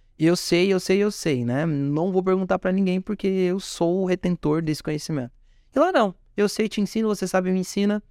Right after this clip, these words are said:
né? Então, nós mudamos esse conceito logo no ano de dois mil e vinte e dois, né, pra ensino em grupo, né? Então, hoje a gente tem grupos com dez pessoas, com quinze, vinte, trinta, até uns com quarenta, né? Dependendo do, do grau que, que, que os jovens já estão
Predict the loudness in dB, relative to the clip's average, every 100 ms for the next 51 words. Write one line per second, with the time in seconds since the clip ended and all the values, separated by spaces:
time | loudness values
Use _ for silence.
0 | _ _ _ -4 -2 0 0 0 0 0
1 | 0 0 0 0 -2 -4 -6 -6 -2 -2
2 | 0 -6 -10 _ _ _ -2 0 2 0
3 | 0 0 0 0 -2 -4 -4 -2 0 -2
4 | -6 -16 _ _ 0 0 2 -2 0 0
5 | 0 0 -2 -4 -4 -2 -2 0 2 2
6 | 0 -2 -2 -2 0 -2 -2 -2 -4 -16
7 | _ _ _ -6 0 2 0 -4 -8 -2
8 | 0 2 0 -2 -6 -8 -4 -2 0 0
9 | 0 0 0 -2 -6 -4 -2 -2 0 0
10 | 0 -2 -4 -4 0 0 2 -2 -2 -2
11 | -4 -6 -16 _ _ -4 0 0 2 0
12 | -2 -2 -2 2 4 2 -2 -4 -4 -2
13 | -4 -2 0 2 2 2 0 -2 -4 -4
14 | -4